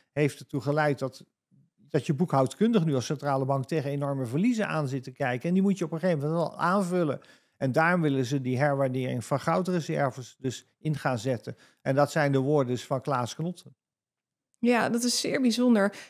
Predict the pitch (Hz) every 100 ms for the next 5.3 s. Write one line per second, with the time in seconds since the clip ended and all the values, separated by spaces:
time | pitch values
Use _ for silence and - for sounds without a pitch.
0 | _ 226 220 - - - 220 262 233 220
1 | 214 214 233 233 277 240 220 214 - 262
2 | 302 269 214 214 220 - - 202 196 196
3 | - - - - - - 208 - 220 220
4 | 220 220 - 269 233 - - 262 277 262
5 | 180 302 -